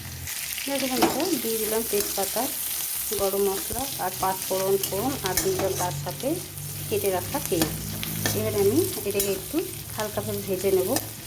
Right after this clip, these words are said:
দেখো বন্ধুরা, মশলাগুলো দিয়ে দিলাম, বেটে রাখা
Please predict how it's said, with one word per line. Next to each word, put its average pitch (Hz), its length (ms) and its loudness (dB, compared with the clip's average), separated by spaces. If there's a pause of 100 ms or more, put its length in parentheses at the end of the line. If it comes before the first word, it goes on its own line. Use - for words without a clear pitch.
(2750)
দেখো 262 240 2
বন্ধুরা, 240 360 2
মশলাগুলো 214 480 2 (100)
দিয়ে 202 200 4
দিলাম, 196 240 6 (920)
বেটে 208 320 4
রাখা 320 220 2